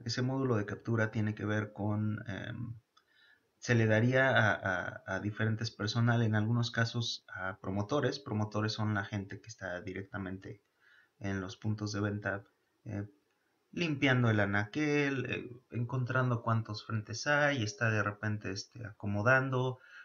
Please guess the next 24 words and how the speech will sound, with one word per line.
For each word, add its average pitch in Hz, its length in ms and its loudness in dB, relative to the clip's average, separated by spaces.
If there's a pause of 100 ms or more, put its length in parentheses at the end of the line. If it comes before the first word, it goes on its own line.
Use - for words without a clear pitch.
(160)
negociando 117 680 2
con 107 160 2
el 104 60 2
jefe 117 260 -2
de 95 80 0
piso 113 380 -6
para - 200 -12
que 104 140 -2
haya, 101 340 0
este, - 600 -12 (1160)
una 120 260 6
buena 117 1000 6
colocación 110 720 4
de 117 100 4
su 110 120 -4
marca, 110 400 4
digamos, 107 560 0
entre 95 460 -10
que 101 80 -12
esté 101 260 -4
en 101 140 -2
un 101 100 0
mejor 95 300 -4
lugar 107 640 4